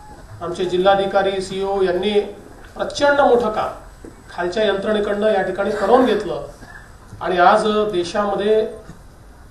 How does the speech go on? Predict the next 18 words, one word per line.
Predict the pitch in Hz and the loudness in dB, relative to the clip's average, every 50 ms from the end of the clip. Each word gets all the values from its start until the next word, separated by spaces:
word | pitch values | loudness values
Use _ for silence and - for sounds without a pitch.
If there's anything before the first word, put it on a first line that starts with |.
| - | -14
स्वच्छ | - 208 202 202 - 240 | -8 -8 -8 -4 -2 0
भारत | 214 185 196 220 214 - | 2 4 4 2 2 0
अभियानाच्या | 208 - 190 202 202 196 202 196 196 - 202 185 | -2 -4 0 0 2 2 2 0 0 0 -2 -2
अंतर्गत | 175 175 - - 196 196 190 190 | -2 -2 -4 -4 -4 -2 -2 -2
आपण | 180 - 220 226 | -4 -4 -4 -2
मोठं | 208 214 220 214 262 | 0 0 4 6 8
राज्य | 262 220 - - 160 156 | 8 8 6 4 0 -2
आहोत. | 151 151 - | -4 -2 -2
त्यामुळे | 165 165 175 180 | -4 -4 -2 -2
आपण | 175 165 - 196 196 190 190 - | -2 0 0 0 -2 -2 -4 -4
ओडीएफआयला | 175 175 175 185 190 180 - 190 185 190 185 | -4 -4 -2 -2 -4 -2 -2 -2 2 2 2
आपल्याला | 185 185 196 196 196 202 196 196 - - - - - - - - - - - - | 2 0 0 0 2 2 2 2 0 -6 -12 -16 -20 -20 -20 -20 -20 -20 -16 -10
साधारण | 180 165 170 185 190 | -6 -2 -2 0 0
मार्च | 190 180 175 - 220 220 - 240 | 0 2 4 4 4 4 2 0
दोन | - 190 202 202 | -2 -2 -4 -4
हजार | 208 202 208 202 | -2 0 0 0
अठरा | 185 - - 214 214 | 0 0 -2 0 0
उजाडेल, | 208 202 - 214 214 214 - - - | 0 0 4 4 6 6 6 4 -2